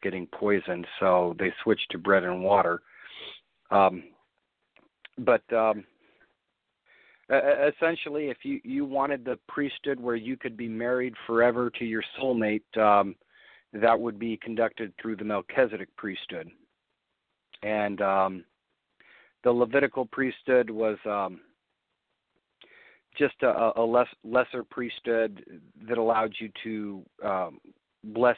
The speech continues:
the communion, but nothing more. All, all the, the high powers of, um, blessing people, um, when they're born, when they get married, uh, when they pass on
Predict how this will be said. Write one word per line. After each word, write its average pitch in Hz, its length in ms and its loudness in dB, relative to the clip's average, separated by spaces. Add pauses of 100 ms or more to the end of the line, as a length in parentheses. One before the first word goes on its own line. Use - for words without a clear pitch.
the 113 100 -8
communion, 110 600 -10
but 98 160 -12
nothing 101 360 -10
more. 98 340 -8
All, 92 120 -4
all 104 240 -4
the, 101 280 -10 (1040)
the 117 100 4
high 117 260 2
powers 113 680 0
of, 98 320 -4
um, 92 420 0 (1300)
blessing 131 420 0
people, 117 560 -4
um, 104 380 -2 (180)
when 117 280 -4
they're 110 120 -2
born, 117 800 2
when 110 180 -4
they 101 120 -6
get 95 220 -12
married, 110 680 2
uh, 95 280 -2
when 104 320 -6
they 101 140 -8
pass 101 440 -2
on 110 480 4